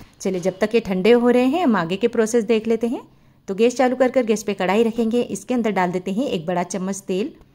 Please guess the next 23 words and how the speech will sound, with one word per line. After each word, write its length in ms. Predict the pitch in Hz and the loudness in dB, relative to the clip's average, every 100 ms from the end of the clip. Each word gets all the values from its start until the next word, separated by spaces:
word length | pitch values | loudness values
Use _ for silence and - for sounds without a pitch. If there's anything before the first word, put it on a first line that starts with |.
| _ _ _ - | _ _ _ -10
और 160 | 196 - | -8 0
तेल 200 | 214 240 | 2 2
के 100 | 269 | 2
अंदर 220 | 262 262 | 2 2
हम 140 | 254 262 | 2 4
डालेंगे 420 | 254 247 262 262 | 4 2 2 2
आधी 280 | 202 175 196 | 0 -2 -2
चम्मच 340 | 202 208 208 | 0 -2 -2
राई। 300 | 180 170 196 330 - _ _ _ _ 202 | -2 -2 -4 -8 -16 _ _ _ _ -8
और 100 | 185 | -4
राई 180 | 185 180 | -2 0
जैसे 260 | 190 240 | 0 2
ही 60 | 254 | 4
चटकती 440 | 262 254 254 - 254 | 4 2 0 -2 -2
है, 140 | 277 | 0
दो 200 | 160 240 | 2 2
चम्मच 340 | 254 254 247 240 | 2 0 0 0
हम 100 | 220 | 2
यहाँ 160 | 202 | 2
पर 80 | 202 | 0
डाल 200 | 185 175 | 0 0
देंगे 260 | 180 196 262 | 0 -2 -4
तिल। 320 | - 208 247 | -2 -4 -4